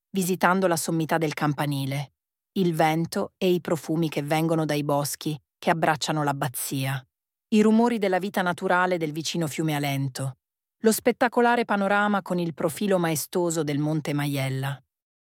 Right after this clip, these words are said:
Prosegui la tua esplorazione, ad esempio,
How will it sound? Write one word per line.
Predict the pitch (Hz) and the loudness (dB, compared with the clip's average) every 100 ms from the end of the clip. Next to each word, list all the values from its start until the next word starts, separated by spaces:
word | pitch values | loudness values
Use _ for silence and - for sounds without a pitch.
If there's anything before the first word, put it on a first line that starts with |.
| _ | _
Prosegui | - 247 - 247 247 | 2 2 4 2 4
la | 226 | 4
tua | 254 | 4
esplorazione, | 226 - 226 214 - - 175 143 143 143 _ | 2 2 2 2 0 0 0 2 -2 -4 _
ad | 160 | -2
esempio, | 151 151 139 139 147 143 | 0 0 0 -2 -2 -6